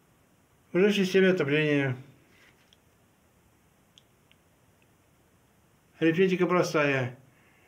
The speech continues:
Если упало ниже ноль двух бар, краны при этом закрыты, то утечку надо искать в самом котле. Если вода упала ниже двух бар, когда мы открыли краны под котлом,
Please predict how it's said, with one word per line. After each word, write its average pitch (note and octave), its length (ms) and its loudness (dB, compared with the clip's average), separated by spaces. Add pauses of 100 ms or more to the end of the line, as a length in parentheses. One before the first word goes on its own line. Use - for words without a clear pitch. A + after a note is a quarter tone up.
(180)
Если E3 220 2
упало F3+ 340 4
ниже E3+ 500 4
ноль E3+ 220 4
двух E3+ 200 2
бар, G#3+ 320 0 (1200)
краны F3 200 4
при E3+ 140 4
этом D#3+ 240 2
закрыты, D#3 640 0 (1120)
то E3 120 0
утечку G#3 420 0
надо F#3 220 4
искать F3+ 400 -2 (340)
в - 60 -20
самом F#3 240 2
котле. C#3+ 560 -2 (840)
Если E3 220 2
вода F3+ 320 4
упала F3+ 300 4
ниже E3+ 580 4 (200)
двух E3+ 200 4
бар, E3+ 360 2 (640)
когда F3 180 4
мы F3 140 4
открыли A3+ 320 0
краны F3+ 300 4
под D3+ 180 -2
котлом, D3+ 480 -2